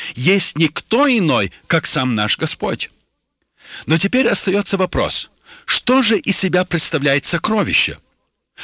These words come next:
Что же могло быть этим сокровищем, сокрытым здесь на земле, которое было так дорого Господу, что Он готов был продать все, что имел, для того, чтобы купить поле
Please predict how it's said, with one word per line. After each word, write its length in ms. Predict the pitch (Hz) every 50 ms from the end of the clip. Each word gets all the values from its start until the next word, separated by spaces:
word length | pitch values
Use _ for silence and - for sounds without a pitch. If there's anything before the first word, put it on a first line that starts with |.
| - - -
Что 220 | - - 269 269
же 100 | 233 247
могло 300 | 220 233 208 185 208 202
быть 300 | 160 185 190 185 - - -
этим 360 | 185 202 - - 175 160 -
сокровищем, 840 | - - - 175 156 - 160 196 202 156 110 104 - - - 104 85 - -
сокрытым 720 | - - - 131 - - 160 226 247 240 - 220 214 214
здесь 380 | 185 - - 180 208 202 - -
на 80 | 185
земле, 360 | 180 175 190 170 135 101 92 - - - - -
которое 340 | - 160 - 175 165 160
было 300 | 143 131 156 147 139 120 - _ _ -
так 280 | - 262 277 269 208
дорого 420 | 180 185 170 143 127 120 104 110 92
Господу, 520 | 104 156 151 - - - 143 147 143 - - - - -
что 260 | - - - 180 165
Он 240 | - 156 160 151 139
готов 500 | 135 131 - _ - 254 240 190 147 151
был 180 | 160 160 147
продать 480 | - - - 160 147 156 151 147 - -
все, 460 | - - - - - 415 359 - - - _ _ _ _ _ -
что 260 | - - - 165 147
имел, 460 | 139 139 139 135 139 120 104 87 78 - _ - - -
для 140 | - 147 135
того, 220 | - 147 147 143
чтобы 280 | 123 - 143 127 131 120
купить 640 | - - 120 101 _ - 247 269 247 - - -
поле 420 | - - 120 113 110 107 107 101